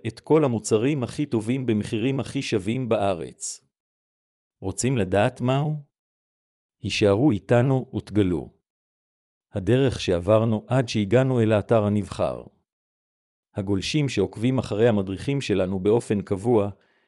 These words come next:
יודעים שאנחנו עורכים בירור מקיף ומעמיק בכל פעם שיש לנו סוגיה או נושא שאנחנו רוצים להכיר אותו מקרוב.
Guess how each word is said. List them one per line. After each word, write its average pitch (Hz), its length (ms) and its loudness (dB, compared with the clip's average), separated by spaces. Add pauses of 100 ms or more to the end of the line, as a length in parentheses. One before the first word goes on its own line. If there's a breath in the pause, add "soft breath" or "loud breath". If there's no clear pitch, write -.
(140)
יודעים 104 380 0
שאנחנו 113 460 0
עורכים 113 440 0
בירור 117 340 2
מקיף 135 460 -4
ומעמיק 113 500 -2
בכל 120 400 2
פעם 110 280 2
שיש 107 400 0
לנו 107 220 0
סוגיה 110 400 0
או 123 120 -2
נושא 101 400 -2
שאנחנו 101 440 -2
רוצים 120 360 -2
להכיר 104 320 0
אותו 117 260 0
מקרוב. 90 680 -2